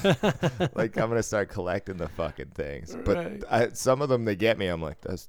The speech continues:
Speaker 1: kinda dope." <laughs>
Speaker 2: Right, you gotta be careful what you look at, man.
Speaker 1: Yeah.
Speaker 2: You gotta look at it, like, privately somewhere so it doesn't mess up your feed, man. You're gonna
Speaker 1: Yep.
Speaker 2: start getting some weird shit.
Speaker 1: Yep. And Alexa's definitely listening.
Speaker 2: Yeah. Oh, oh, yeah, yeah, yeah. Like,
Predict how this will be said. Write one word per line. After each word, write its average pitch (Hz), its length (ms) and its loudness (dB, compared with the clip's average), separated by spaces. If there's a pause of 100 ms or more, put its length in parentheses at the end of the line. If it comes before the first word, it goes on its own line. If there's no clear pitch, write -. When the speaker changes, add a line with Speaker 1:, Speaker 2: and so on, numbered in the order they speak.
(120)
Speaker 1:
kinda - 360 -10
dope." 60 300 -8 (380)
<laughs> 123 60 -8 (540)
Speaker 2:
Right, 175 220 6
you 151 60 4
gotta 170 220 4
be 123 120 0
careful 135 320 2
what 120 180 2
you 120 100 0
look 135 240 -2
at, 113 220 -6
man. 113 140 -2
Speaker 1:
Yeah. 107 180 8
Speaker 2:
You 139 80 4
gotta 127 120 2
look 127 200 0
at 127 160 4
it, 117 80 0
like, 113 180 -2
privately 123 560 0
somewhere 127 460 2
so 117 160 -4
it 120 80 -2
doesn't 117 340 0
mess 120 240 0
up 123 160 -4
your 110 120 -4
feed, 135 540 -6
man. 113 280 -2
You're 123 80 -4
gonna 123 140 -2
Speaker 1:
Yep. 87 80 -2
Speaker 2:
start 117 180 -2
getting 113 140 -4
some 107 180 -2
weird 117 320 -2
shit. - 340 -6 (300)
Speaker 1:
Yep. 87 280 -6 (480)
And 87 120 -4
Alexa's 90 640 -4
definitely 69 500 -2
listening. 76 600 -10 (880)
Speaker 2:
Yeah. 147 300 6
Oh, 127 200 2
oh, 151 40 4
yeah, 151 180 4
yeah, 123 380 2
yeah. 107 40 -6
Like, 131 320 -4